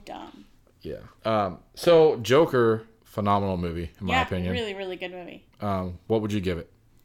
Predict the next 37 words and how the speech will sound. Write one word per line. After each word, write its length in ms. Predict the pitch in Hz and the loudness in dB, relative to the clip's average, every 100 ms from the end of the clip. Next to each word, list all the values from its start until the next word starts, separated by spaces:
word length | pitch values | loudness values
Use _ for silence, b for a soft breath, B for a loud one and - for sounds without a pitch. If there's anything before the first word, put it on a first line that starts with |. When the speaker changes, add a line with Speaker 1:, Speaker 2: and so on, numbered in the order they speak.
| _ _ _ - | _ _ _ -12
Speaker 1:
I 680 | 220 208 214 226 240 254 - _ - | -10 -8 -8 -8 -8 -12 -16 _ -18
would 420 | 233 226 220 202 | -14 -12 -12 -12
give 180 | 208 196 | -14 -12
it 120 | 196 | -12
a 560 | - 190 185 185 185 - _ _ | -12 -12 -12 -14 -16 -18 _ _
five. 560 | 190 190 - - 180 - _ | -8 -8 -8 -12 -16 -20 _
Speaker 2:
Jokes? 540 | - 92 104 - - - _ _ _ | -8 -8 -10 -14 -16 -20 _ _ _
Speaker 1:
Jokes. 640 | - - - - - - _ 95 | -18 -18 -18 -20 -20 -20 _ -12
Speaker 2:
Okay. 180 | - - - _ - | -10 -12 -16 _ -16
Speaker 1:
<laughs> 600 | - _ _ _ - 269 | -16 _ _ _ -18 -14
I 60 | |
was 160 | 240 233 | -14 -12
trying 220 | 214 208 | -10 -10
to 40 | |
think 140 | 208 202 | -10 -14
of 120 | 185 | -16
another 360 | 190 - - - | -14 -12 -14 -14
thing, 220 | - 160 | -14 -12
but 80 | - | -4
Speaker 2:
Yeah. 160 | 104 | -2
Speaker 1:
that 80 | 98 | -2
works. 400 | 92 - - - _ B B B B B | -6 -14 -20 -20 _ B B B B B
Five 160 | - 233 | 0 2
Speaker 2:
Yeah. 220 | 156 - | 2 0
Speaker 1:
jokes. 320 | - - - - | -10 -20 -10 2
Speaker 2:
I, 100 | 135 | 2
I'm 160 | 120 | 2
gonna 260 | - 117 117 | 0 2 4
have 100 | 101 | 0
to 80 | 101 | 2
go 100 | 98 | 0
with 100 | 95 | 0
five 220 | - 92 | 0 0
jokes 280 | 90 95 - | 0 -2 -2
as 80 | 90 | -6
well. 240 | 90 90 101 | -2 -2 -4
Speaker 1:
Yeah. 200 | - | -8